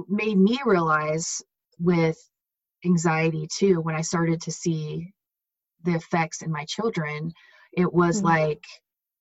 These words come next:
Speaker 1: also like, wow, their, their, their brain is stimulated more too. So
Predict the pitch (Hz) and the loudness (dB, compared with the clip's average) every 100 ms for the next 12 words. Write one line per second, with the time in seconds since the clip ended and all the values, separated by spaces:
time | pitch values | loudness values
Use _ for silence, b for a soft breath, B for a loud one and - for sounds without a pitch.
0 | _ _ _ _ _ 180 190 - 185 165 | _ _ _ _ _ 2 2 2 2 2
1 | 160 156 180 208 175 180 175 175 180 170 | -2 -4 -2 -2 0 -2 0 0 0 0
2 | 190 175 180 185 180 - - 180 175 160 | 0 2 2 2 2 -2 0 2 2 0
3 | 156 151 147 - 165 - - _ - - | -4 -8 -8 -4 -4 -4 -10 _ -18 -2
4 | 196 175 | 2 2